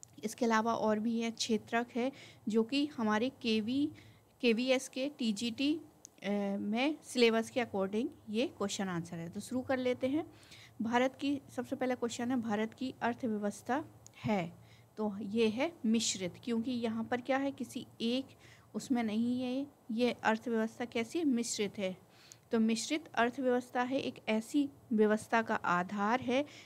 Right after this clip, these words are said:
जिसमें सार्वजनिक, सार्वजनिक भी है और निजी, दोनों क्षेत्र के सह अस्तित्व होता है। तो मिश्रित अर्थव्यवस्था का क्या अर्थ है यहाँ पर? जिसमें सार्वजनिक एवं, अ, निजी दोनों क्षेत्र आएँ,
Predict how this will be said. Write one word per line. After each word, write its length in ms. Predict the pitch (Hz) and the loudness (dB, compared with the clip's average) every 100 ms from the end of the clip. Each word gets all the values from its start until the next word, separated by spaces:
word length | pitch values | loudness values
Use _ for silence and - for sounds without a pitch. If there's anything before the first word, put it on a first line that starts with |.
| - | -6
जिसमें 380 | 208 233 247 247 | 0 0 0 -2
सार्वजनिक, 840 | - - 254 294 285 214 202 190 - - - - | 0 6 6 6 4 0 0 -2 -4 -14 -10 2
सार्वजनिक 680 | 202 208 208 240 240 254 233 | 4 4 2 0 2 0 2
भी 200 | 254 254 | 2 4
है 140 | 262 | 2
और 240 | - 247 330 | 2 4 6
निजी, 380 | 233 202 196 | 6 4 0
दोनों 320 | 185 208 240 339 | -2 0 0 0
क्षेत्र 400 | - 226 226 214 | 0 0 0 -4
के 180 | 233 | -2
सह 340 | 262 - 269 277 | -2 0 2 2
अस्तित्व 800 | - 220 - - 262 - 302 294 - - - - | 2 0 0 -2 -2 0 0 0 -2 -18 -10 2
होता 260 | 214 196 185 | 4 4 -4
है। 100 | 185 | -6
तो 160 | 214 | -6
मिश्रित 600 | 208 214 226 - 294 294 - | -4 0 0 0 -4 0 0
अर्थव्यवस्था 720 | 240 277 240 240 240 262 254 | 2 2 2 0 0 -4 -2
का 120 | 240 | -2
क्या 240 | - 233 | -2 -2
अर्थ 260 | - 247 240 | 0 0 0
है 120 | 262 254 | 0 0
यहाँ 180 | 240 | 0
पर? 140 | 240 269 | -2 -2
जिसमें 480 | 226 226 226 262 330 - - - | -2 -2 0 0 -2 -6 -18 -10
सार्वजनिक 880 | - 254 269 311 247 220 202 226 - - 233 | 4 6 8 6 2 2 4 2 -2 -6 2
एवं, 420 | 226 208 220 320 - - - - | 2 4 2 2 -2 -20 -14 0
अ, 380 | 214 208 196 196 - - - - - 226 | 2 4 2 0 -6 -20 -20 -20 0 6
निजी 420 | 269 226 202 185 - | 8 6 2 -6 -4
दोनों 760 | 196 226 226 269 339 302 - - | 2 4 6 4 2 -2 -12 -4
क्षेत्र 440 | - 240 240 330 - | 2 2 2 -8 -2
आएँ, 320 | 196 208 294 | 0 2 0